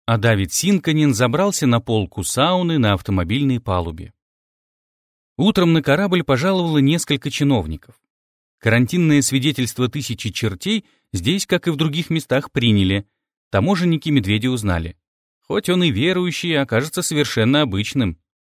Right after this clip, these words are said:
Чиновники выразили пожелание, чтобы во время пребывания на Мальте пастор Хусканин не организовывал таких молебнов, как на Кипре, Крите и в Хайфе. Вести о них донеслись и сюда.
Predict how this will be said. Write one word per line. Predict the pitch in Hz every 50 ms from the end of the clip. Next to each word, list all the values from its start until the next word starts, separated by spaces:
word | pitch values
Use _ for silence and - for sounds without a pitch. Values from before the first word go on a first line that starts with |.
| _ _ _ _ _ _ _ _ _ _ _ _ _ _ _ _
Чиновники | - 139 143 156 143 131 135 120 - 135
выразили | 120 127 127 120 107 104 107 110
пожелание, | - - 113 87 98 92 101 135 175 175 170 160 156 151
чтобы | 131 - - 131 123 131
во | 120 127
время | 123 127 131 120 120 117
пребывания | - 123 113 101 120 110 113 113 110 104 101 95
на | 95 95
Мальте | 101 139 180 196 170 - - 98 87 78 - _ _ _ _ _
пастор | - 107 107 101 - - 95
Хусканин | 85 - - 127 165 180 170 - - 175 170 170 165 151 -
не | 160 180
организовывал | 196 202 180 196 196 185 143 95 113 127 160 180 185 175 170 151
таких | - 123 - - 120 - -
молебнов, | 98 85 87 127 160 156 160 151 -
как | - 117 95 -
на | - 98 90
Кипре, | 82 - 185 196 - - 107 90
Крите | - - - 127 175 170 - - 123 113 - _ _ _
и | - 135
в | 117
Хайфе. | - - 117 85 78 76 - - - _ _ _ _ _ _ _ _ _
Вести | _ 117 95 113 151 190 185 - - 170
о | 160
них | 160 160 165 147 131
донеслись | 147 202 190 180 - - 113 104 110 - -
и | 151
сюда. | - - 180 151 110 87 78 80